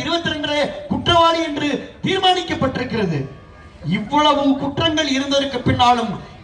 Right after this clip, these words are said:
இவ்வளவு பெரிய ஒரு மிகப்பெரிய கடத்தல் புள்ளியை, மிகப்பெரிய போதைப் பொருள் கடத்திய புள்ளியை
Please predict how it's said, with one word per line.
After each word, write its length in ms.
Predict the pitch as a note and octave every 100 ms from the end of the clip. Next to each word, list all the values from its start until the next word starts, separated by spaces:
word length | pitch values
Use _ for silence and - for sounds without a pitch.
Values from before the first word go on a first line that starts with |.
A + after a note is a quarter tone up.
| F#3+
இவ்வளவு 360 | A3 D#4+ E4 D#4+ D#4
பெரிய 160 | D4 C#4+ C4+
ஒரு 100 | C4 A3+
மிகப்பெரிய 540 | A#3 D4+ D#4 D#4 E4+ E4+ - - -
கடத்தல் 580 | B3 D4 D4+ - C4+ -
புள்ளியை, 420 | F#3+ B3+ C4 D4 F4 E4 - - - - G#3+
மிகப்பெரிய 440 | C#4+ D#4 D#4+ D#4 D#4+ A3
போதைப் 400 | C#4+ D#4+ D#4+ C4+
பொருள் 260 | C4 C4 A3+
கடத்திய 400 | D4 D#4 - C#4 -
புள்ளியை 360 | B3+ B3+ D#4